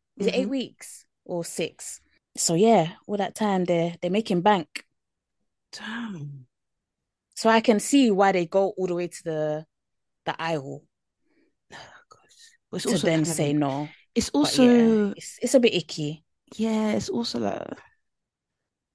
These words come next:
Speaker 2: you know, yeah. And then also, I get when people are like, you know, they feel like sometimes people trivialize, um, weddings and relationships.
Speaker 1: Mm.
Speaker 2: Or not relationships, sorry, um, marriage.
Speaker 1: Yeah.
Speaker 2: I think this kind of stuff does trivialize it. It's kinda like, well,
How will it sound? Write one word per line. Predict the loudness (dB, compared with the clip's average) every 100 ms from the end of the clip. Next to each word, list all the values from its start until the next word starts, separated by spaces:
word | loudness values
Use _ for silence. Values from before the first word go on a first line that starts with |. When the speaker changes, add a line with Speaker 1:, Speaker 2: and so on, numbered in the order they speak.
| _ _ _
Speaker 2:
you | 0 2
know, | 2 0 0 0 -2 -4
yeah. | 4 6 4 -2 -12 4
And | 8
then | 8 8
also, | 6 6 6
I | 4
get | 4 2
when | 2
people | 0 -2
are | -4 -4
like, | -8 -6
you | 0
know, | 2
they | 2
feel | 0 -2
like | -2
sometimes | -2 -4
people | -4 -8 -6
trivialize, | -4 -2 0 0 -2 -2 -8 _ _ -8
um, | -4 0 0 2
weddings | 2 2 0 -2 -6 _ _ -6
and | 0 4
relationships. | 6 4 4 2 4 4 2 2
Speaker 1:
Mm. | 2 6
Speaker 2:
Or | 8
not | 10
relationships, | 10 8 6 -4
sorry, | -4 -2 2
um, | 4 4 4
marriage. | 6 6 6 2 -6 _ _ _
Speaker 1:
Yeah. | -2 0 -2 _ _ _ _ -2
Speaker 2:
I | 4
think | 4 4 2
this | 2
kind | 2 0
of | 0
stuff | -2 0
does | 0 0 -4
trivialize | -8 -4 -2 -2 -2
it. |
It's | -4 0
kinda | 2 4
like, | 2 -2 -8 -14 -6
well, | -2 0 -2 -4 -10